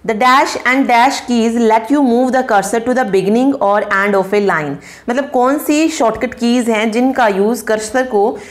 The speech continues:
अ, जो line है उसके बिल्कुल starting में और last में लाने के लिए यूज़ किया जाता है, आदि या अंत में चलाने के लिए यूज़ करते हैं। तो ये भी अभी देखा था आपने, question आया हुआ था। तो इसके लिए यूज़ करते हैं, Home की का यूज़ किया जाता है for beginning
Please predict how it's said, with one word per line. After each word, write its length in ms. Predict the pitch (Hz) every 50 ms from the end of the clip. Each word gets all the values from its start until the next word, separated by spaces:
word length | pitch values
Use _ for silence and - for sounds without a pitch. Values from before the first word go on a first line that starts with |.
| - - -
अ, 160 | - 196 190
जो 140 | 196 175 226
line 340 | 226 220 214 233 269 302 285
है 140 | 262 277 269
उसके 420 | - 247 240 - - 269 285 320 311 - - -
बिल्कुल 640 | - 185 185 240 247 240 285 302 285 - - - - - - _ _ - 190
starting 480 | - - - 226 214 220 - 277 285
में 360 | 302 294 320 381 415 - - -
और 140 | 208 226
last 380 | 240 233 240 240 269 277 - -
में 120 | 269 294
लाने 240 | 320 247 208 202 214
के 100 | 214 233
लिए 120 | 214 208 214
यूज़ 280 | 202 196 196 196 196
किया 140 | - 190 175
जाता 300 | 156 170 151 147 - 170
है, 80 | 165 -
आदि 320 | 196 202 220 214 254 254
या 120 | 240 226
अंत 300 | 226 - - 220 220 214
में 140 | 214 196 185
चलाने 360 | 185 180 165 160 156 156 156
के 100 | 156 -
लिए 120 | 151 151 143
यूज़ 240 | 156 156 147 147 -
करते 280 | - 143 139 - -
हैं। 220 | 139 156 139 139 - - - - - - - - - -
तो 60 | 220
ये 180 | 220 240 269 277
भी 100 | 285 294
अभी 160 | 285 269 277
देखा 260 | 240 240 226 240 254
था 100 | 254 254
आपने, 200 | 247 233 240 254
question 260 | 254 226 214 - 240
आया 180 | 233 214 208 220
हुआ 200 | 226 220 214 202
था। 320 | 226 226 285 277 - - - - - - - - - -
तो 240 | 220 220 226 226 226
इसके 300 | - 226 - - 285 311
लिए 80 | 302
यूज़ 260 | 285 262 262 269 269
करते 240 | - 240 220 - 233
हैं, 240 | 240 269 285 277 240
Home 260 | 240 240 254 277 294
की 160 | 277 277 302
का 100 | 285 302
यूज़ 300 | 277 254 220 233 247 240
किया 160 | - 247 240 233
जाता 260 | 226 220 214 226 233
है 100 | 254 247
for 120 | 269 226
beginning 420 | 190 175 185 185 190 220 254 302